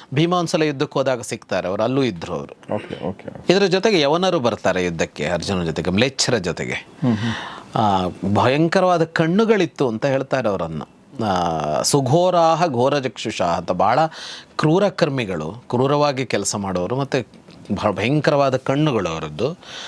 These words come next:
Speaker 1: ಮತ್ತೆ ಅಸುರ ಮಾಯೆ ಗೊತ್ತಿತ್ತು ಅವರಿಗೆ ಅಂತ, ಯವನರಿಗೆ ಮಾಯಾ ಯುದ್ಧ ಗೊತ್ತಿತ್ತು ಅಂತ,
Speaker 2: ಓಕೆ.
Speaker 1: ರಾಕ್ಷಸರ ಮಾಯಾ ವಿದ್ಯೆ ಅಲ್ಲ, ಅದು ಗೊತ್ತಿತ್ತು ಅಂತ. ಆಮೇಲೆ ಪಾರದರು ಮತ್ತು ಶಕರು
Speaker 2: ಹ್ಮ್.
Speaker 1: ಅವರು ಇದ್ರು ಅಂತ. ಶಕರು ಅಲ್ಲಿಂದಲೇ, ಆ ಕಡೆಯಿಂದಲೇ ಬಂದವರಲ್ವ ಶಕರು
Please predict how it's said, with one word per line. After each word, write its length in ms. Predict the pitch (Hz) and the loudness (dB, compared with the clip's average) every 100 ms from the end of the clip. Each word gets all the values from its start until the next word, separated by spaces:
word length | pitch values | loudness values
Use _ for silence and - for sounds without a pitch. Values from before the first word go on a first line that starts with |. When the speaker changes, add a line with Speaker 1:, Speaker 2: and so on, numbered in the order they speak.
| - | -4
Speaker 1:
ಮತ್ತೆ 140 | - 160 | 0 2
ಅಸುರ 340 | - 160 233 262 | 2 2 2 4
ಮಾಯೆ 280 | 202 170 175 | 4 2 0
ಗೊತ್ತಿತ್ತು 420 | 147 - 127 104 | -2 -4 -6 -4
ಅವರಿಗೆ 280 | 95 80 82 | -2 -4 -8
ಅಂತ, 200 | 85 - | -10 -4
ಯವನರಿಗೆ 500 | 98 123 151 151 120 | 0 0 0 0 0
ಮಾಯಾ 280 | 110 117 165 | 0 0 0
ಯುದ್ಧ 280 | 180 151 123 | 0 -2 -4
ಗೊತ್ತಿತ್ತು 460 | 107 - 73 - | -6 -6 -10 -12
ಅಂತ, 120 | - 110 | -6 -4
Speaker 2:
ಓಕೆ. 240 | 110 - | -4 0
Speaker 1:
ರಾಕ್ಷಸರ 420 | 104 - 156 156 | 0 0 0 0
ಮಾಯಾ 260 | 139 120 117 | 0 0 0
ವಿದ್ಯೆ 300 | 107 90 98 | -4 -2 -2
ಅಲ್ಲ, 120 | 101 | 0
ಅದು 160 | 113 117 | 0 0
ಗೊತ್ತಿತ್ತು 440 | 110 - 78 82 | -2 -4 -8 -8
ಅಂತ. 200 | 76 82 123 123 - - - | -8 -8 -8 -8 -10 -6 0
ಆಮೇಲೆ 220 | 175 202 | 2 4
ಪಾರದರು 840 | 196 - - 151 190 226 214 214 208 | 2 0 2 4 4 4 4 4 4
ಮತ್ತು 260 | 175 - | 2 0
ಶಕರು 440 | 175 147 - 147 110 | 0 0 0 -2 -2
Speaker 2:
ಹ್ಮ್. 1000 | - - - - - - - - 113 95 - - - - | -10 -20 -20 -20 -20 -20 -18 -8 -8 -8 -14 -20 -16 0
Speaker 1:
ಅವರು 300 | 143 147 131 | 2 2 2
ಇದ್ರು 260 | 110 90 87 | 0 -4 -4
ಅಂತ. 200 | 80 - - - - | -6 -10 -14 -14 -6
ಶಕರು 380 | - 185 180 247 | 2 2 4 4
ಅಲ್ಲಿಂದಲೇ, 360 | 202 156 131 127 | 4 2 2 2
ಆ 160 | 110 | 2
ಕಡೆಯಿಂದಲೇ 500 | - 139 120 104 98 | 2 0 0 -2 -4
ಬಂದವರಲ್ವ 560 | 90 85 82 85 69 69 120 - - | -4 -4 -4 -6 -8 -10 -14 -20 -6
ಶಕರು 560 | - 143 135 120 117 | -2 0 0 -2 -4